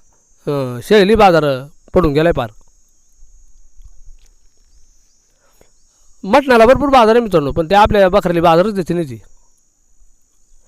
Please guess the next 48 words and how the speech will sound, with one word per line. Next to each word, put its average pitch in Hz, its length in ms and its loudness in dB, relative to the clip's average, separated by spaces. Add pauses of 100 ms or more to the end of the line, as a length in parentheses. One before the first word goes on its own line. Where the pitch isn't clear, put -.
(1000)
त्या 202 100 4
पहा 220 180 4
आता 196 160 2
या 190 180 4
इकडं, 160 300 0
हं, 139 600 -12
गबाळ 147 220 0
टाकलाय 156 280 -2
ना 190 120 -4
खाली, 160 220 -4 (400)
मग 151 80 -4
या 170 60 -2
पोराला 220 300 0
ठेवला 208 200 0
इकडं 214 140 2
उभा 185 160 2
करून. 147 200 -6
आता 170 120 -4
पोरांची 202 420 -2
जशी 180 140 -6
क्रिकेटवाणी 139 500 -4
फिल्डिंग 139 280 -6
लागली, 131 260 -8 (420)
या 196 120 2
बाजूने 156 380 2
एक 139 80 -4
जण, 147 220 -4
त्या 185 100 2
बाजूने 143 320 -2
एक 131 60 -8
जण, 139 160 -8 (640)
आणि 170 100 -8
त्याला 214 140 2
सांगितलं 226 300 -2
कोंडून 160 320 -2
ठेवा 170 160 2
इडस, 139 300 -6 (200)
म्हणजे 196 140 -2
मी 202 140 -2
आहे 220 220 2
इडस, 196 180 -2 (680)
पण 175 120 -8
थोडा 226 160 2
वेळ 170 80 2
उभा 165 220 2
राहतो 175 240 0
मी 160 100 -4
इडस 160 300 -4